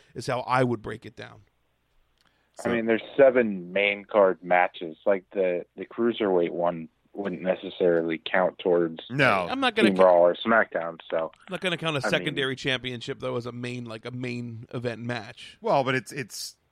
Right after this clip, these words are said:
Speaker 3: I mean, they're, they're
Speaker 1: Okay, main
Speaker 3: technically, it's
Speaker 1: card,
Speaker 3: two,
Speaker 1: sure.
Speaker 3: they're, but they, they're two Raw slash two oh five competitors. They're not on SmackDown.
Speaker 1: Correct. I just, I don't think, I, I, I think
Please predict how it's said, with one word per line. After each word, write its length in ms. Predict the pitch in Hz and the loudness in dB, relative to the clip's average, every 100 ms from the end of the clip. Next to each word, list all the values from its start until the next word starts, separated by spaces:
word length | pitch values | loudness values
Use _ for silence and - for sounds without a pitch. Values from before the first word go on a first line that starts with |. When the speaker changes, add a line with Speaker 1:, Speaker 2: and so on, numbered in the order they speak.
| _ - | _ -14
Speaker 3:
I 40 | 135 | -8
mean, 120 | 127 | -2
they're, 240 | 123 123 | 0 0
they're 140 | 127 123 | 0 -6
Speaker 1:
Okay, 240 | - 151 | -2 -2
main 120 | 156 | 0
Speaker 3:
technically, 200 | 190 143 | 2 2
it's 100 | 143 | 2
Speaker 1:
card, 200 | 143 165 196 | 2 4 4
Speaker 3:
two, 200 | 196 170 | 2 2
Speaker 1:
sure. 100 | 156 | 2
Speaker 3:
they're, 180 | 143 151 | 0 -2
but 200 | 120 143 | -6 -8
they, 140 | 156 | -6
they're 240 | 151 151 156 | -2 -2 -2
two 480 | - 151 147 139 - _ _ _ _ _ _ _ _ _ _ _ | -2 -2 0 -2 -8 _ _ _ _ _ _ _ _ _ _ _
Raw 460 | - 120 127 127 123 | -8 0 2 4 2
slash 440 | - 131 123 110 | 0 0 0 0
two 180 | - 131 | -4 -2
oh 120 | 110 | -2
five 340 | 98 117 123 113 | 0 2 2 0
competitors. 600 | 110 95 85 73 - 98 | -6 -6 -6 -8 -20 -10
They're 120 | 107 | -6
not 220 | 110 110 | -2 -2
on 200 | 107 113 | -2 -4
SmackDown. 480 | 104 90 80 76 - _ _ _ _ _ | -8 -14 -14 -20 -20 _ _ _ _ _
Speaker 1:
Correct. 540 | - 170 131 131 - _ _ _ _ _ _ _ _ _ _ _ | -10 -6 -6 -8 -12 _ _ _ _ _ _ _ _ _ _ _
I 60 | 147 | -8
just, 180 | 143 160 | -4 0
I 80 | |
don't 240 | 147 151 143 | 0 0 -2
think, 320 | 165 143 - | -2 -2 -2
I, 60 | 151 | -6
I, 220 | 143 143 - | -4 -4 -4
I 60 | 147 | -6
think 400 | - 165 147 | -2 -2 -4